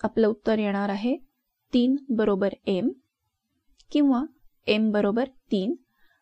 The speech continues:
आणि एम म्हणजे काय होतं? तर एम म्हणजे, अ, लिटरमधला रंग होता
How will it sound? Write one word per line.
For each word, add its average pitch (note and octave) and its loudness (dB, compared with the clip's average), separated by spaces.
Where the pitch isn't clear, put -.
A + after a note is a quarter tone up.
आणि A3 -4
एम A3+ 0
म्हणजे B3 0
काय B3 -2
होतं? C4 -4
तर A3+ 2
एम G#3+ 0
म्हणजे, A#3 0
अ, G#3 -2
लिटरमधला A#3+ 2
रंग A3+ 0
होता B3+ -2